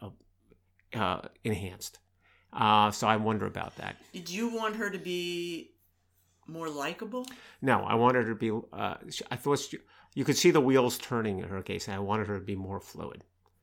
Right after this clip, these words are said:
Speaker 1: more instinctual. Uh, I don't know.
Speaker 2: Okay. All right.
Speaker 1: I, but it's not so much a criticism of her. I want Helen Mirren in the part. That's what I want.
Speaker 2: <laughs>
Speaker 1: Where's Helen Mirren, uh, when you need her? So in any event, so that is Dance of Death at, uh, Classic Stage. So it's something you might wanna check into.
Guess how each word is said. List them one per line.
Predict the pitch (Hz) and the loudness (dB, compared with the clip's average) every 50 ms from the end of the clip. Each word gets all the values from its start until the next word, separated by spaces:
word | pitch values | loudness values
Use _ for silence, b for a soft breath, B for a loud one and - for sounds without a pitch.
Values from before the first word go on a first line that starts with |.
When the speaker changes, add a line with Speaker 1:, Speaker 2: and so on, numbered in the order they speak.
| _ _ _ _ _ - | _ _ _ _ _ -4
Speaker 1:
more | 110 104 107 104 101 - 101 | 0 2 4 4 4 2 0
instinctual. | 98 - - - 101 98 90 - - - - - _ _ _ _ _ _ _ - - | -4 -6 -6 -4 -4 -6 -6 -8 -12 -16 -18 -20 _ _ _ _ _ _ _ -6 -2
Uh, | 113 110 - | -2 4 6
I | 160 185 | 8 10
don't | 175 127 | 10 8
know. | 107 104 - - | 6 4 0 -2
Speaker 2:
Okay. | 226 247 | -4 -2
All | 190 - | 0 2
right. | 185 175 | 2 2
Speaker 1:
I, | - 170 | 6 8
but | 208 214 | 8 8
it's | 220 - | 8 8
not | 285 285 - | 8 6 8
so | 247 | 8
much | 240 220 - | 6 6 6
a | 185 170 147 160 - | 6 4 4 2 2
criticism | - 170 147 120 139 123 | 2 2 2 2 2 4
of | 117 | 6
her. | 135 | 6
I | 127 131 | 8 8
want | 147 180 202 180 | 8 8 8 8
Helen | 135 185 202 214 190 | 10 10 10 10 12
Mirren | 208 226 220 151 120 | 12 12 12 10 8
in | 107 | 6
the | 101 | 2
part. | - - 98 - - - | 0 -2 -4 -4 -2 -4
That's | 123 - - | -4 -2 -2
what | 117 | -2
I | 110 | -2
want. | - - - - - - 233 233 - 247 | -2 -2 -2 -4 0 0 0 2 2 2
Speaker 2:
<laughs> | 247 - - - | 2 2 4 8
Speaker 1:
Where's | 139 170 185 214 220 - - | 12 12 12 12 12 12 10
Helen | 170 165 175 175 165 170 | 8 8 8 8 8 10
Mirren, | 190 185 160 131 135 143 135 - B B B B - | 10 10 12 10 10 8 4 0 B B B B 6
uh, | 139 131 127 131 127 | 8 8 10 10 8
when | 120 127 127 123 | 8 8 6 6
you | 120 113 | 6 4
need | 113 104 | 4 2
her? | 92 - - B B B B B | 0 -2 -8 B B B B B
So | - 202 196 | 8 10 12
in | 196 | 12
any | 190 165 | 12 12
event, | 135 139 131 - | 10 8 8 6
so | - 156 | 4 2
that | 139 147 156 160 156 | 6 6 8 10 10
is | 151 131 - | 8 8 8
Dance | - 147 151 156 151 - | 8 8 8 8 6 4
of | 147 123 | 0 2
Death | 107 120 113 113 113 - - - - _ _ _ _ - | 2 2 2 2 2 -2 -6 -20 -20 _ _ _ _ -2
at, | 131 120 117 113 - - 123 | 2 2 2 2 2 0 0
uh, | 113 107 107 | 2 2 2
Classic | 104 - - 131 120 113 - - - - | -2 0 2 2 2 2 2 -2 -6 -10
Stage. | - - - - - - - - - _ _ _ _ _ _ _ _ _ _ _ _ _ _ _ - - - | -12 -12 -10 -12 -12 -14 -16 -20 -20 _ _ _ _ _ _ _ _ _ _ _ _ _ _ _ -18 -8 0
So | - 139 123 | 2 2 4
it's | 127 | 4
something | 151 139 123 131 | 4 4 4 4
you | 127 120 | 4 4
might | 120 117 107 | 4 4 4
wanna | 110 113 110 107 | 4 2 0 0
check | - - 117 107 - 113 | -2 -4 -6 -4 -4 -4
into. | 110 98 - 110 104 98 95 | -4 -4 -4 -6 -8 -8 -8